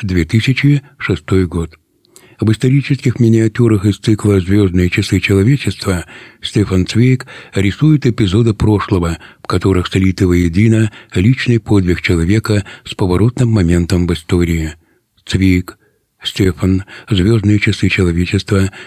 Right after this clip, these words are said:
четырнадцать исторических миниатюр, перевод с немецкого, пять книг.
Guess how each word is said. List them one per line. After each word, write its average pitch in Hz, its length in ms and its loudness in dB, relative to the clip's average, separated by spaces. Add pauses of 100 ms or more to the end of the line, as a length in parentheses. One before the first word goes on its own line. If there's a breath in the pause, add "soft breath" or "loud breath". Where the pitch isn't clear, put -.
четырнадцать 117 640 0
исторических 101 720 -2
миниатюр, 92 640 0 (280 loud breath)
перевод 110 360 2
с - 100 -6
немецкого, 98 680 0 (300 loud breath)
пять 95 320 -2 (240)
книг. 82 420 -4